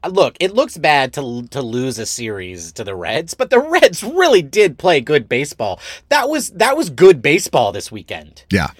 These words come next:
Speaker 1: Those were tight, intense games. The Reds, uh, the Reds had some great pitching. The Reds did not look like the worst team in the National League. That, that was good ball,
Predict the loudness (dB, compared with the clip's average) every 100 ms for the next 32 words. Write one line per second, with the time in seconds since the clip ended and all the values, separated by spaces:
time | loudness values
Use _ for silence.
0 | -12 2 2 2 -4 -4 -2 2 4 2
1 | -4 -10 -6 -4 -4 -8 -14 -10 -8 -8
2 | -8 -4 -2 2 2 2 -4 -6 -4 -2
3 | -2 -2 -2 -4 -6 -12 -6 -6 -6 _
4 | -10 -6 -6 -8 -14 0 2 4 2 2
5 | 0 0 2 4 4 2 2 0 0 -6
6 | -4 -4 0 -2 -2 -6 -4 -4 -4 -4
7 | -4 -6 -6 -4 -4 -2 -4 -6 -8 -8
8 | -4 -2 0 0 -2 2 0 2 4 6
9 | 6